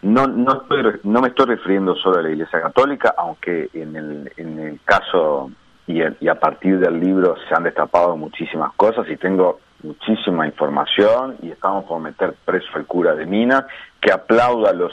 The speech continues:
héroes y a las heroínas, que una sigue siendo menor de edad, que se animaron a denunciar, porque hay que animarse a denunciar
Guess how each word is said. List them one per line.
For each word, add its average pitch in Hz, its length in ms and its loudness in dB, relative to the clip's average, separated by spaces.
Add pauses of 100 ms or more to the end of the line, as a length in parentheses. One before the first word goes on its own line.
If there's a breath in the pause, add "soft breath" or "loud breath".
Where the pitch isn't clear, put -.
(120)
héroes 98 440 0
y 80 80 -6
a 80 100 0
las 78 160 -2 (120)
heroínas, 87 540 -2 (500 loud breath)
que - 140 -2
una 98 280 2
sigue 95 280 2
siendo 95 240 2
menor 87 320 2
de 85 80 4
edad, 98 340 2 (320 loud breath)
que 80 80 -2
se - 160 -2
animaron 90 440 2
a 78 120 0
denunciar, 78 640 0
porque 85 140 -6
hay 82 60 -4
que 82 100 -4
animarse 95 440 0
a 85 60 4
denunciar 78 520 -2